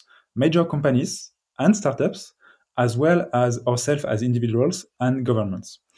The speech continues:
So globally, global warming is a challenge for everyone, and green I T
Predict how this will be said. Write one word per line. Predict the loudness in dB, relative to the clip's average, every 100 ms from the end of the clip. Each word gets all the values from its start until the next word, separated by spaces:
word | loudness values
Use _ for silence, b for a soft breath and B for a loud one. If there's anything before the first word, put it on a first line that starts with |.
| b b _
So | -6 -2 0 0 -2 -12 _ _ _ _ _ _ _ _
globally, | -4 0 0 0 -4 -4
global | 2 4
warming | 4 2 0
is | -2
a |
challenge | -2 -4 -2
for | -2
everyone, | 0 0 2 0 B B B _
and | -4 -2
green | 4 4
I | 4 0
T | -4 -6 -8